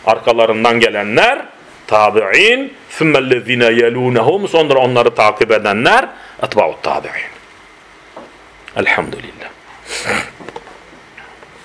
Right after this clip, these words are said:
La havle ve la kuvvete illa billah. Bunların küfürleri halen daha insanlar arasında geziyor. Bakın kardeşler. Subhanallah, subhanallah. Fasit akidelerinden bir tanesi de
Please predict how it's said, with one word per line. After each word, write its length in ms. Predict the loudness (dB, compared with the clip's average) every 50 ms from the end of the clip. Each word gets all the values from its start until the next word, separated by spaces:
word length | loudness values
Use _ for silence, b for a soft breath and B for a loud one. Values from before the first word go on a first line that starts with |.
| -20 -20 -20 -20 -20 -6 -2
La 220 | 0 0 2 2 2
havle 260 | 2 2 2 2 2
ve 80 | 4
la 160 | 4 2 2 2
kuvvete 360 | 0 0 0 2 0 0 -2
illa 360 | 0 0 2 2 2 2 2
billah. 200 | 0 -2 -2 -2 -2
Bunların 320 | 0 0 2 2 2 0 -2
küfürleri 520 | -4 -6 -4 -2 -2 0 0 0 0 0
halen 500 | 0 2 2 4 4 4 4 2 2 0
daha 300 | 0 0 2 0 -2 -2 B B B B B -6
insanlar 440 | -4 -2 0 0 0 2 2 4 4
arasında 420 | 4 4 4 2 0 0 0 0
geziyor. 440 | 0 2 0 0 0 0 0 2 2
Bakın 240 | 0 0 -2 -4 -6
kardeşler. 580 | -4 -2 -2 0 -2 0 0 0 0 0 -2 -8 -20 -20 -20 -20 -20 -20 -20 -20 -14
Subhanallah, 720 | -10 -10 -8 -4 -2 -2 0 0 0 -2 0 2 2 2 0 -2 -8 -18 -16
subhanallah. 600 | -14 -12 -8 -4 -2 -2 -2 -4 -6 -10 -12 -16 -16 -18 -18 -20 -20 -20 -20 -20 -20 -20 -20 -20 -20 -20 -20 B B B B B B B B B B B B -20 -20 -20 -20 -20 -20 -20 -20 -20 -20 -20 -20 -12
Fasit 480 | -4 0 0 0 0 0 -4 -4 -2 -2
akidelerinden 920 | -2 0 0 0 2 4 4 4 4 2 0 0 0 0 0 0 2 0
bir 100 | 0 2
tanesi 500 | 2 2 4 4 4 2 2 0 0 0
de 180 | 0 0 -2